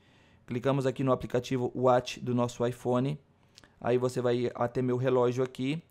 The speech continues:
clica aqui em todos os relógios e aqui você clica na i de informação. Desempare-, desemparelhar Apple Watch, desemparelhar, tá ok?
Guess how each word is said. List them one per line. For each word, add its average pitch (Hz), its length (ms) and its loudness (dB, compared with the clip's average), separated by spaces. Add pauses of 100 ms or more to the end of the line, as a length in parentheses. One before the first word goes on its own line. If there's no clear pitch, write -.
(460)
clica 135 280 0
aqui 131 180 -4
em 127 80 0
todos 147 480 2
os 127 160 0
relógios 139 840 2 (380)
e 127 80 -2
aqui 135 180 -2
você 135 240 -2
clica 135 240 -2
na 131 160 2
i 131 80 2
de 123 100 -4
informação. 131 800 -2 (480)
Desempare-, 131 600 0 (120)
desemparelhar 127 680 2
Apple 123 280 -2
Watch, 139 380 2
desemparelhar, 123 880 0 (100)
tá 117 120 -2
ok? 139 360 -2